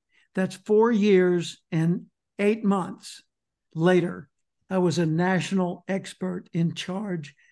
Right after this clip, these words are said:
of leadership training for a third of a million people. And when I left the J C's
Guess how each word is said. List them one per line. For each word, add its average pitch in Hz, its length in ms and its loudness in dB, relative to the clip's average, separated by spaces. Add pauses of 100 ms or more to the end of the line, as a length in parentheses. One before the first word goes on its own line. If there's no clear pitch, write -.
(120)
of 156 180 -2
leadership 185 640 0
training 180 600 -4 (300)
for 180 160 -2
a 165 60 -2
third 190 400 2
of 160 120 0
a 160 80 0
million 170 640 0
people. 185 480 -4 (880)
And 180 140 4
when 175 120 4
I 170 100 2
left 214 380 2
the 214 100 -2
J 185 260 2
C's 185 560 -2